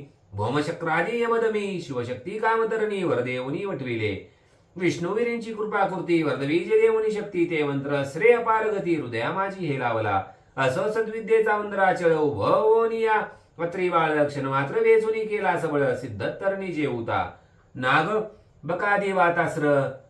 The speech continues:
नगनागादी वजा महावज्र पावक जलदी अस्र पवित्र सांगोपांग तो झाला.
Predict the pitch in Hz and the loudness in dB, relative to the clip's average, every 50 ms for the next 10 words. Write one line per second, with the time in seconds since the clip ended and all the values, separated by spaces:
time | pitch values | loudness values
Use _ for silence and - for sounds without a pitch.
0 | _ _ _ - 101 131 135 135 147 156 170 190 214 214 240 233 233 226 233 226 | _ _ _ -10 -6 -4 -2 0 2 2 2 2 2 2 2 2 4 2 2 0
1 | 220 214 214 208 196 190 180 175 165 165 170 175 170 165 156 143 143 147 147 139 | 0 0 0 0 0 0 0 2 2 4 4 4 4 2 2 0 0 2 2 2
2 | 135 123 - - - - - 156 139 131 135 139 - 214 233 233 233 220 226 233 | 2 2 0 -4 -8 -2 2 2 4 4 2 2 2 2 2 2 2 2 2 2
3 | 233 214 - 202 214 214 208 190 175 165 170 165 151 147 - - - - _ _ | 2 2 2 0 -2 -2 0 0 -2 0 2 2 2 2 0 -2 -8 -16 _ _
4 | _ _ _ _ _ _ _ _ _ _ _ - 113 123 127 143 170 185 196 196 | _ _ _ _ _ _ _ _ _ _ _ -2 0 0 2 2 2 2 2 0
5 | 196 196 165 185 180 160 135 123 117 110 107 104 101 95 | 0 -4 -4 0 0 2 2 2 0 2 2 2 0 0